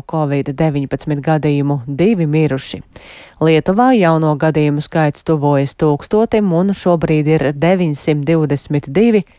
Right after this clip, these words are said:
desmit cilvēki miruši. Lietuvā Viļņā šodien vairāki tūkstoši cilvēku pilsētas centrā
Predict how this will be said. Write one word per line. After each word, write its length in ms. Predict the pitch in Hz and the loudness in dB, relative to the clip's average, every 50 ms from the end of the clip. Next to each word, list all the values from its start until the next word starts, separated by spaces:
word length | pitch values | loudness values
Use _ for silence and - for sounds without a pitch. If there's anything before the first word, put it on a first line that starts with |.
| _ _ _ | _ _ _
desmit 640 | - 156 143 165 156 160 - - - 151 135 - - - | -6 -2 0 0 0 0 -2 -6 -6 -6 -6 -6 -8 -8
cilvēki 560 | - - 160 147 135 135 131 127 - - 156 | -4 0 0 0 2 2 0 0 -2 -2 -2
miruši. 540 | 147 151 147 143 127 131 - - - - - _ _ _ _ _ _ _ _ _ _ _ - - - - - - - - - - - - - | 0 0 0 0 -2 -4 -6 -8 -12 -14 -16 _ _ _ _ _ _ _ _ _ _ _ -20 -20 -20 -20 -20 -20 -20 -20 -20 -20 -20 -8 -2
Lietuvā 560 | - 202 214 220 226 220 226 190 190 185 180 | 2 4 4 4 4 4 2 2 4 4 4
Viļņā 460 | 170 185 226 240 233 202 175 160 151 151 151 | 4 2 2 2 2 2 2 0 0 0 -2
šodien 340 | - 185 175 165 170 165 165 160 | -2 -2 -2 0 0 0 0 2
vairāki 480 | 170 180 190 202 190 165 170 - 180 - | 2 2 4 4 2 2 0 -2 -2 0
tūkstoši 520 | 180 180 185 - - 190 170 165 - 175 - | 0 0 0 0 0 0 0 0 0 -4 -2
cilvēku 580 | - 196 190 185 165 165 156 151 160 - 165 151 | 0 0 2 2 2 2 2 0 0 -2 -4 -4
pilsētas 640 | - 180 175 170 - - 165 156 151 160 - - | 0 0 0 0 0 0 -2 -2 -2 -6 -8 -4
centrā 480 | - 185 180 196 214 - - 190 170 | -2 0 0 0 0 -2 0 0 2